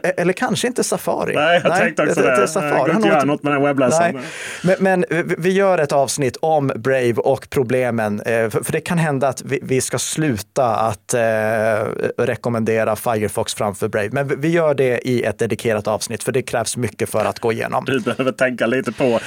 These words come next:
Speaker 1: Nej, jag, jag har
Speaker 2: rekommendationen.
Speaker 1: faktiskt redan skrivit ner allting, men vi
Speaker 2: Du är
Speaker 1: behöver
Speaker 2: inte
Speaker 1: trettio minuter
Speaker 2: Ja, ja.
Speaker 1: för att gå igenom det. Eh, d-, d-, däremot kan jag säga, det, det här är absolut ingen avrådan från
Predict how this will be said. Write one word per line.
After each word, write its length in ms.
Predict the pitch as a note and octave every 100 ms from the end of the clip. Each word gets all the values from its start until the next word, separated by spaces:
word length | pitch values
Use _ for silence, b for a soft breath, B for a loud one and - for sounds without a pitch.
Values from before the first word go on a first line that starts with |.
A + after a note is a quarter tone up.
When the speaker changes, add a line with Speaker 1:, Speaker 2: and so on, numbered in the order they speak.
| B -
Speaker 1:
Nej, 280 | C3 B2
jag, 100 | F3
jag 60 | F3
har 140 | C3
Speaker 2:
rekommendationen. 360 | B2+ - D3 D#3
Speaker 1:
faktiskt 320 | - D3+ D3+
redan 160 | D#3 C#3
skrivit 400 | - D3+ C#3+ C#3
ner 260 | D3 D3+
allting, 420 | B2+ A#2+ - C3 A2+
men 120 | C3
vi 60 |
Speaker 2:
Du 60 | C3+
är 100 | C#3+
Speaker 1:
behöver 220 | C#3+ C3+
Speaker 2:
inte 100 | G#2+
Speaker 1:
trettio 240 | C#3+ C#3 C3+
minuter 260 | C3+ D3
Speaker 2:
Ja, 60 | A#2+
ja. 60 | D3+
Speaker 1:
för 140 | C3+
att 120 | B2+
gå 140 | C3+ B2+
igenom 400 | C3 C3 A2 G#2
det. 80 |
Eh, 80 | A2+ D#3+ B - B2+
d-, 100 | B2+
d-, 120 | D#3
däremot 320 | E3+ F3 E3 D3+
kan 80 |
jag 80 | D3+
säga, 320 | E3 C3 B2 -
det, 240 | B2 C#3 C3 -
det 140 | C#3
här 220 | C3+ D3
är 120 | D3
absolut 420 | C#3 - C3+ C3+ B2+
ingen 220 | A#2+ A#2+
avrådan 760 | C#3 C3 A2 C3 C3+ A#2+ A2 G#2
från 440 | - B2 G#2+ G#2+